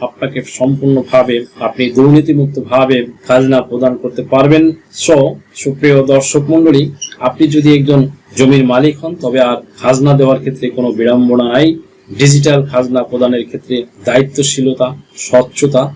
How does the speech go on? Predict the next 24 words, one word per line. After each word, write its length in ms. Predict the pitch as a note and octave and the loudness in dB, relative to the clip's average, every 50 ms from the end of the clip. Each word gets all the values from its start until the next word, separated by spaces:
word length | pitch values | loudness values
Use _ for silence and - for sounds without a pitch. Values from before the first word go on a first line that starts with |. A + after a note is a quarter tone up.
| - - - B2 | -16 -8 -6 -4
এবং 160 | A#2+ B2 B2 B2+ - - - B2 | -2 0 0 -2 -2 -2 -2 0
অধিকার 400 | B2 C3 C3 C3 C#3+ C3+ B2+ A#2+ - - _ - G#2+ A2+ | 2 2 2 2 4 2 2 2 -2 -10 _ -8 -4 -2
রক্ষা 360 | B2 - - - - B2 A#2 A2 G#2+ - - - - B2+ C#3 | -4 -4 -4 -10 -8 -6 -6 -6 -8 -12 -14 -6 -2 0 2
আজই 240 | C#3+ C#3 D3 D3+ D3+ D3 C#3+ - C3+ | 2 4 2 2 2 0 -4 -2 -2
দেখে 200 | C3 C3 - B2+ B2+ | -2 -2 0 -4 -2
নিন 140 | B2 B2 A#2+ A#2+ - - - A2 A#2 | -2 -4 -4 -6 -10 -14 -10 -4 -2
ল্যান্ড 280 | C3 C#3+ C#3+ C#3+ D3+ D3 C#3 - - | 0 2 2 2 0 0 -4 -8 -10
ডট 200 | A#2 A2+ A2+ A2+ - - | -8 -8 -8 -8 -8 -2
গভ 160 | B2 B2+ B2+ A#2+ - | 0 0 0 0 -2
ডট 180 | A#2 A2+ A2+ A2+ - - - - - _ _ _ _ - G2+ G2+ G2+ | -4 -4 -4 -4 -8 -12 -12 -12 -12 _ _ _ _ -16 -12 -4 0
বিডিতে 400 | C3 C3+ C3+ C#3 D3 C#3 D#3 D#3+ D#3+ E3 - - _ _ _ - A2+ A2+ | 2 4 4 4 2 2 0 -2 -2 -4 -12 -20 _ _ _ -10 -10 -8
আপনার 220 | A2 - B2+ B2 A2+ | -4 0 -2 0 0
জমির 240 | B2 B2 A#2+ A#2 G#2+ - - | 0 -4 -4 -4 -6 -6 -6
খাজনা 260 | B2 A#2 A2+ A#2+ A#2 A2 A2+ | -6 -6 -4 -4 -6 -4 -4
পরিশোধ 320 | A#2 A2+ G#2+ - A#2 G#2+ - - - | -4 -6 -4 -4 -6 -6 -6 -8 -6
করা 180 | - A2 A#2+ A#2 A#2 A#2+ | -4 -2 0 0 0 0
আছে 180 | A#2+ - C#3+ C#3+ C#3+ | -2 -2 -2 2 2
কিনা। 180 | D3+ D#3 D#3 D3+ D3 - _ - B2 | 4 4 4 2 0 -6 _ -2 2
যদি 160 | D3 D3 E3+ F3 E3+ | 2 4 4 4 2
আপনি 140 | E3 E3+ F#3+ F#3 D#3 C#3+ | 2 0 0 0 2 2
নতুন 220 | D#3 D3+ - A3 G#3+ G3 - | 2 2 0 -2 -2 -2 -2
হয়ে 140 | F#3 F3+ - - | -4 -6 -6 -6
থাকেন 240 | D#3 C#3+ - E3+ E3 D#3 | -10 -10 -8 -4 -4 -2
এবং 140 | C#3 C#3 C3+ | 0 0 0